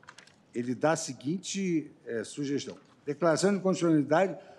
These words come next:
do termo recebimento e a de, e a atribuição de interpretação conforme o dispositivo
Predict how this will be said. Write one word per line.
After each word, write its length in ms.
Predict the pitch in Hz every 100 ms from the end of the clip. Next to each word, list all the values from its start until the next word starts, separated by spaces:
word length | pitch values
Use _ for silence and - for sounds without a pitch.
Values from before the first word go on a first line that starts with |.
| _
do 120 | 165
termo 320 | 175 147 127
recebimento 640 | 131 139 156 156 156 190 196
e 20 |
a 80 | 202
de, 180 | 190 196 - 160
e 160 | 156
a 60 | 170
atribuição 640 | 165 185 175 175 - 180
de 100 | 185
interpretação 880 | 185 - 175 - 156 151 117 - 170
conforme 460 | 165 160 - 131 123
o 20 |
dispositivo 640 | 113 - 120 - 165 196